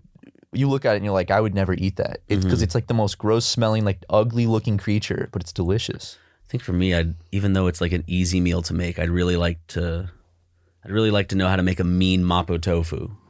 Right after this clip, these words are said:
Speaker 2: or, like, a, or, like, a really nice, like, to make pad thai, like, to make a,
Speaker 1: Oh,
Speaker 2: just
Speaker 1: pad
Speaker 2: a,
Speaker 1: thai would be awesome.
Speaker 2: just a really nice kind of new, just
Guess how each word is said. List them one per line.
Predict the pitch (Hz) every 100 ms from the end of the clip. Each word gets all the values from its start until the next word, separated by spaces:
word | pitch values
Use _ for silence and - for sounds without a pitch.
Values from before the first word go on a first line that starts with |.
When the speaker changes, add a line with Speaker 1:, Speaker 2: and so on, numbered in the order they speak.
| _ _ _
Speaker 2:
or, | - 92
like, | 85 82
a, | 87 82 85 85 - _
or, | 92
like, | 87 -
a | 92
really | 87 95 92
nice, | 85 85 -
like, | 90 80 -
to | -
make | 90 87 -
pad | - 85 85
thai, | 95 82 85
like, | 92 85
to | 101
make | 98
a, | 101
Speaker 1:
Oh, | 131
Speaker 2:
just | 110
Speaker 1:
pad | 208 202
Speaker 2:
a, |
Speaker 1:
thai | 156 160
would | 117
be | 90
awesome. | 87 98
Speaker 2:
just | -
a | 107
really | 92 104 104 101
nice | 95 95 101
kind | - 104
of | 87
new, | 85 90 92 101
just | 92 90 - -